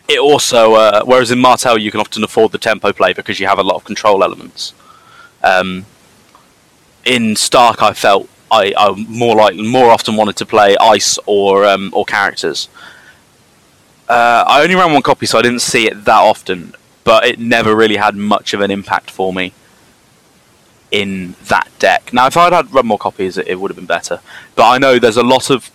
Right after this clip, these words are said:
pl-, players playing around it. Um, so, you know, either, either in their deck building or just in general play when they're playing against Stark, so it is less useful.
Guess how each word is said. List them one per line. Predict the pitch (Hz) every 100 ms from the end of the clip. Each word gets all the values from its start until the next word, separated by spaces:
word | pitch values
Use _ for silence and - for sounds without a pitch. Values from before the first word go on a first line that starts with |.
| _
pl-, | - 113 - _ _
players | - 110 104 98
playing | - 120 113 107 95
around | 90 95 90
it. | 82 - _ _ _ _ _ _ _ _ _ _ _
Um, | 107 101 101 101 101 _ _ _ _ _ _ _ _ _ _ _
so, | - -
you | 113
know, | 98 90 107
either, | 101 101 98 95 87
either | 101 101
in | 101 95
their | 101
deck | 117 98
building | 101 95 95
or | 85 95
just | - -
in | 101
general | 98 90
play | 87 95
when | 92
they're | 85
playing | - 92
against | 87 -
Stark, | 92 82
so | -
it | 87
is | 90 -
less | 87 -
useful. | 85 -